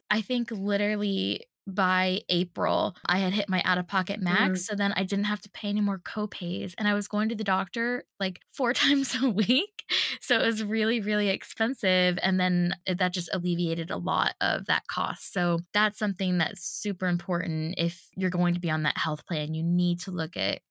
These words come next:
Speaker 1: if your doctor's in network, if
Speaker 2: Mm-hmm.
Speaker 1: there's doctors near you. So yeah, it's really important to read all of that boring stuff. They say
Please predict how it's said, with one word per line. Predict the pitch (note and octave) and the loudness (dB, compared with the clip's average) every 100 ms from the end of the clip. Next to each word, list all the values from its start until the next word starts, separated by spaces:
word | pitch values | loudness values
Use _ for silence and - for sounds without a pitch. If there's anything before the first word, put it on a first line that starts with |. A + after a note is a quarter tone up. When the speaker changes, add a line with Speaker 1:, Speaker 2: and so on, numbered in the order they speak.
| - | -6
Speaker 1:
if | F#3+ | -2
your | G3+ | -2
doctor's | F#3 E3+ F3 F#3 F3+ F3 | 0 2 2 0 -2 0
in | E3 E3 | -2 -2
network, | - - F3 F3 G3+ - F#3 | -4 -2 2 2 0 -4 2
if | F3 F#3+ | 2 2
Speaker 2:
Mm-hmm. | F#3 F3 - _ | -2 -6 -12 _
Speaker 1:
there's | F3+ F3 E3+ | -2 0 2
doctors | E3+ E3 - E3+ E3 | 4 4 2 0 2
near | D#3+ E3+ E3 | 4 4 4
you. | E3 D#3 D#3 E3+ F3 A3 - | 0 -2 -2 -2 -2 -4 -8
So | - F3+ | -4 -2
yeah, | |
it's | F3 - | -2 0
really | F3+ | 0
important | F3+ - - F3+ | 0 -2 -4 -2
to | G3 E3+ | -2 -2
read | E3+ E3 E3 | 0 0 0
all | - D#3+ | 0 0
of | E3+ | 2
that | D#3 D#3 - - | 2 2 0 0
boring | F#3 F#3 F#3+ | 2 2 0
stuff. | - C#4+ F#3 - - | 2 2 2 -8 -6
They | A3 | -2
say | G#3 A#3 A#3 A#3 | 0 2 2 0